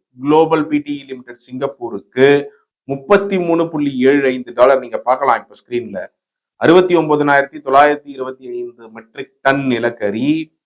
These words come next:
வெறும் மூவாயிரத்தி ஐந்நூறு கிலோ கேலரி தான் இருக்கிறது. முப்பத்தி மூணு புள்ளி ஏழு அஞ்சு டாலர் ஒரு மெட்ரிக் டன் அள-, அளவிற்கு ஒரு இன்வாய்ஸ் ரைஸ் பண்றாங்க.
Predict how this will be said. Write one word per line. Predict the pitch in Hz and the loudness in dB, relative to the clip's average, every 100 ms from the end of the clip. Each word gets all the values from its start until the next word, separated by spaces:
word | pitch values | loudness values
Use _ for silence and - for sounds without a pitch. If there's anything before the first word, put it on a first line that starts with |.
| _ - | _ -4
வெறும் | 127 160 147 | 0 0 2
மூவாயிரத்தி | 151 165 170 165 156 | 4 6 6 4 -2
ஐந்நூறு | 143 139 131 123 117 110 _ | -4 -4 -6 -6 -8 -14 _
கிலோ | - 143 | -6 -4
கேலரி | 143 127 127 120 | -2 -4 -2 -2
தான் | 117 123 | 0 0
இருக்கிறது. | 120 110 - 104 101 117 156 175 _ _ | 0 -6 -10 -10 -8 -2 -2 -2 _ _
முப்பத்தி | _ 120 165 156 151 | _ -4 -4 0 0
மூணு | 147 147 | 2 -2
புள்ளி | 147 131 117 | -2 -6 -4
ஏழு | 120 135 131 | 0 2 2
அஞ்சு | 123 - 104 | -2 -6 0
டாலர் | 120 147 139 - 110 | 4 6 4 0 _
ஒரு | 113 139 139 | -4 -2 -2
மெட்ரிக் | 123 - 131 - | -6 -8 -18 -16
டன் | 120 113 113 | -18 -18 -16
அள-, | 107 107 - _ _ | -6 -6 -6 _ _
அளவிற்கு | 107 120 113 98 - 156 202 196 - _ | -6 -4 -4 -8 -6 0 0 -2 -14 _
ஒரு | - 127 | -6 -2
இன்வாய்ஸ் | 147 127 123 139 143 | 0 0 2 2 2
ரைஸ் | 151 151 - | -2 -4 -4
பண்றாங்க. | 170 156 139 | -8 -8 -12